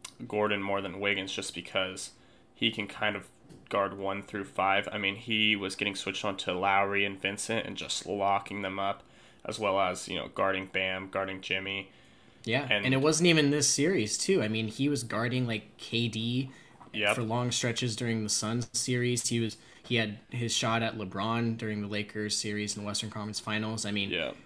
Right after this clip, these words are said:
Speaker 2: he was great. He was, he was great all, all playoffs.
Speaker 1: And I think that's a great point that,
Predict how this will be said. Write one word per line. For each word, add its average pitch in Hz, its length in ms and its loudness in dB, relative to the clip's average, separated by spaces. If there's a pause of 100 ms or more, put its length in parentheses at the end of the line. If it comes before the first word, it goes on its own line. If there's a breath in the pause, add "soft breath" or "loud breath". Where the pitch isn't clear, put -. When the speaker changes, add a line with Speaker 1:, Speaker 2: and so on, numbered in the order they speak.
(140)
Speaker 2:
he - 160 -2
was 135 160 4
great. 113 460 -2
He - 160 -8
was, 104 300 -8 (140)
he 117 120 -12
was 98 100 -10
great 95 220 -2
all, 92 160 -4 (160)
all 98 100 -6
playoffs. 98 460 -4 (300)
Speaker 1:
And 117 80 6
I 120 60 10
think 151 200 4
that's - 200 4
a 107 40 -4
great 101 300 2
point 101 340 0 (160)
that, 90 420 0